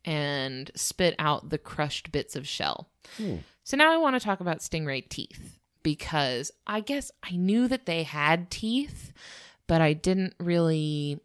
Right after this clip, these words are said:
Speaker 1: mm, get what was going on in there.
Speaker 2: Okay.
Speaker 1: So I looked it up a little bit, and it's wild.
Speaker 2: <laughs>
Speaker 1: It is crazy. So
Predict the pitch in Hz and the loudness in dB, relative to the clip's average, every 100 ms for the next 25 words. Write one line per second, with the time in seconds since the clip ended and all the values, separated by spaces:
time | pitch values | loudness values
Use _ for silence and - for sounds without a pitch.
0 | - 165 156 156 147 139 151 139 - 139 | -8 -6 -4 -4 -6 -6 -4 -4 -4 -6
1 | 120 - 131 127 85 69 67 92 82 50 | -6 -4 -4 -4 -8 -8 -10 -10 -10 -10
2 | - 98 104 - 214 131 - - 175 147 | -10 -6 -4 -4 -4 -6 -8 -6 -2 0
3 | 143 139 - 185 185 185 190 226 226 339 | 0 -2 2 4 6 4 2 -2 -2 -2
4 | 339 180 156 151 165 156 - 196 190 202 | 0 2 2 2 2 0 0 0 2 0
5 | - 247 - - _ - 151 143 143 80 | 2 2 0 -10 _ -18 -8 2 2 2
6 | 64 - - 104 131 135 113 95 190 101 | -2 -4 -4 0 2 2 2 4 2 0
7 | - - 175 170 143 143 127 - - - | -6 -6 0 2 0 -4 -10 -12 -18 -20
8 | - - 269 247 240 | -16 -2 4 6 4